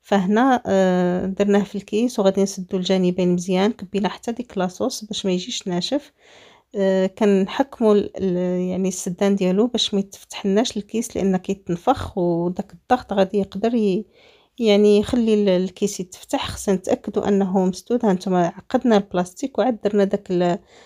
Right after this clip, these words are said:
الغلقات اللي كيكونوا في، في الكرتونه ديال هذا البلاستيك هذا. وغادي ندخلوا الفران اللي شعلته من الفوق ومن التحت مع الفونتيلاتور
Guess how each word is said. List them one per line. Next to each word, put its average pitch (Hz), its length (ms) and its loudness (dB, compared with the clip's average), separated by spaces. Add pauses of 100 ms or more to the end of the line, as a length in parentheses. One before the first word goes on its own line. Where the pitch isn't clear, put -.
(180)
الغلقات 214 440 2
اللي 214 100 -6
كيكونوا 190 800 0
في، 180 260 -4
في - 200 -14 (800)
الكرتونه 254 540 2
ديال 180 220 0
هذا 185 160 -4
البلاستيك 180 640 -10
هذا. 185 300 -4 (1900)
وغادي 294 300 6
ندخلوا 214 380 2
الفران 208 720 2
اللي 196 220 0
شعلته 190 480 0
من 190 120 2
الفوق - 340 -4
ومن 190 140 2
التحت 208 400 -4
مع 180 180 0
الفونتيلاتور 214 920 -2